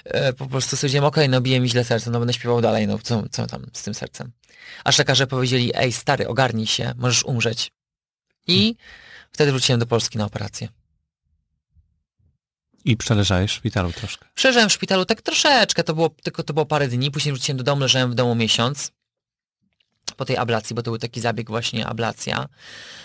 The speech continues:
Speaker 1: E, miałem właśnie, em, częstoskurcz nadkomorowy, e, W P W.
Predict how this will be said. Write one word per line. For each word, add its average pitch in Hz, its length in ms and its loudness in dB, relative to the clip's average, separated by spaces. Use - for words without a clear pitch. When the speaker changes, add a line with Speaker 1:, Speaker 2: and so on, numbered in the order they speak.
Speaker 1:
E, 120 720 4
miałem 113 300 4
właśnie, 107 380 2
em, 104 540 2
częstoskurcz 113 600 0
nadkomorowy, 110 720 2
e, 101 1040 -2
W 104 80 -6
P 101 200 -4
W. 98 240 -4